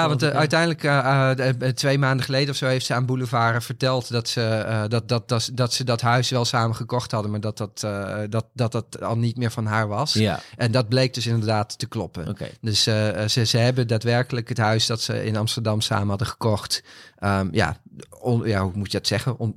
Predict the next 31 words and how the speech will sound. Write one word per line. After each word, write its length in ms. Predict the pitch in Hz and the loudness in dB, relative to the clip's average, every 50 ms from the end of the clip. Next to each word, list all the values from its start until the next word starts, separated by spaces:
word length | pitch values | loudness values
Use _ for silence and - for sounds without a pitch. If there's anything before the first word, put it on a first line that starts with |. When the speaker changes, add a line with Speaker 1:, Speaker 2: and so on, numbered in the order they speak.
| 98 - | -6 -6
Speaker 2:
ontsplitst. 840 | - 131 131 - - - - 135 147 143 - - - - - - - _ _ _ | -2 -2 -2 -2 -2 -4 -2 -4 -4 -2 -2 -4 -4 -4 -6 -8 -10 _ _ _
Ja, 140 | - 139 135 | -2 0 0
Speaker 1:
Ja, 80 | - - | 0 0
Speaker 2:
zoiets. 460 | - - 139 135 - - - - - | 0 0 2 2 2 0 -2 -4 -6
Speaker 1:
ja, 100 | - 262 | -6 -8
Speaker 2:
Ja. 140 | 285 - 131 | -6 -4 -2
Speaker 1:
tuurlijk. 200 | 139 165 104 - - - - - - - - - - - _ | 0 0 -2 -2 -6 -12 -12 -12 -10 -12 -14 -16 -18 -12 _
Ehm, 220 | - 170 175 180 175 151 - | 0 2 2 2 0 -4 -6
dit 200 | 151 147 185 175 | -2 0 0 2
verhaal, 440 | - 175 170 196 202 175 143 - 82 | 2 2 2 4 2 2 0 -2 -4
eh, 120 | 113 143 | -8 -6
krijgt 420 | - - 180 160 143 - - 156 | -2 0 0 0 0 -2 -6 -10
op 140 | - 139 120 | -8 -8 -4
een 60 | 120 139 | -2 0
gegeven 320 | 123 131 170 175 156 139 | 2 2 2 2 2 0
moment 220 | 143 127 120 117 101 | -2 -4 -4 -4 -6
een, 320 | 98 120 120 95 - 101 | -6 -8 -8 -8 -8 -8
een 180 | 113 110 101 - - | -10 -10 -10 -12 -6
tamelijk 440 | - 190 180 180 151 135 127 110 - | 0 0 0 2 2 0 -2 -4 -4
hilarische 1000 | 98 101 120 151 143 123 147 185 214 220 175 147 117 - - 127 113 107 101 95 | -2 0 2 2 4 4 4 4 4 2 2 0 -2 0 0 0 0 0 0 -2
draai. 460 | 90 104 117 113 98 110 147 208 320 339 _ _ _ _ _ - | -2 0 2 4 4 4 2 0 -4 -10 _ _ _ _ _ -10
Namelijk, 500 | - 127 175 214 233 208 151 113 104 - - - _ _ | -4 0 2 2 2 2 0 -2 -2 -4 -6 -20 _ _
afgelopen 480 | - 156 165 - - 156 120 104 95 95 | -2 -2 -2 0 0 0 0 0 0 -2
weekend, 460 | 95 131 - - 175 226 339 330 - 165 - | -4 -4 -4 -4 -4 -4 -6 -8 -14 -12 -6
toen 180 | - 160 143 | -4 -2 0
Wesley 300 | 135 170 190 170 - 143 | 2 2 2 2 4 4
Hoed 380 | 117 113 147 190 202 202 - - | 4 4 4 2 2 -2 -6 -8
op 200 | - - 147 - | -4 -4 -4 -2
zijn 200 | - - 123 110 | 0 0 0 0
eigen 300 | 110 - 135 135 117 127 | 0 0 0 0 0 -2
Instagram, 640 | - 143 151 143 - 120 95 107 104 92 87 80 80 | -4 -4 -4 -4 -4 -4 -2 0 0 0 0 -2 -6